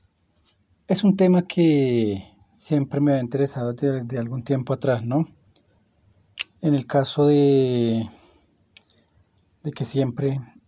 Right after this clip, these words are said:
uno como hombre, pues, tiene esa capacidad de, de llevar a cabo,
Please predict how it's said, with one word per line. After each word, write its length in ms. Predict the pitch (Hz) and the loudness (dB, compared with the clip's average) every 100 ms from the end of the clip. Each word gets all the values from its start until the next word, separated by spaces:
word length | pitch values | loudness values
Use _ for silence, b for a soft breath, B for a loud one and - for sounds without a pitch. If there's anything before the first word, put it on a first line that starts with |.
| - | -2
uno 580 | 160 143 131 127 123 123 | 2 2 2 -2 -4 -4
como 320 | 135 120 113 | -6 -2 -2
hombre, 320 | 110 110 110 110 B B B _ _ _ - _ _ _ _ - | -2 -4 -6 -8 B B B _ _ _ -20 _ _ _ _ -8
pues, 140 | 143 | -6
tiene 720 | - 123 123 131 131 135 147 - - | -4 -4 -4 -6 -8 -6 -8 -12 -8
esa 640 | 151 131 - 139 135 135 | -6 -6 -6 -8 -8 -10
capacidad 680 | - 143 131 - 127 139 127 - b _ _ b b b _ | -10 -6 -6 -6 -4 -4 -6 -12 b _ _ b b b _
de, 960 | 139 131 127 123 120 117 110 107 107 104 B B B B - _ _ _ _ _ _ _ _ _ - - _ _ _ _ _ _ _ _ | 0 2 2 2 2 2 0 -2 -4 -6 B B B B -20 _ _ _ _ _ _ _ _ _ -16 -16 _ _ _ _ _ _ _ _
de 400 | 139 143 143 139 | 0 4 6 4
llevar 300 | 131 135 139 | 4 4 4
a 100 | 147 | 2
cabo, 500 | - 151 107 104 - | 0 0 0 -4 -14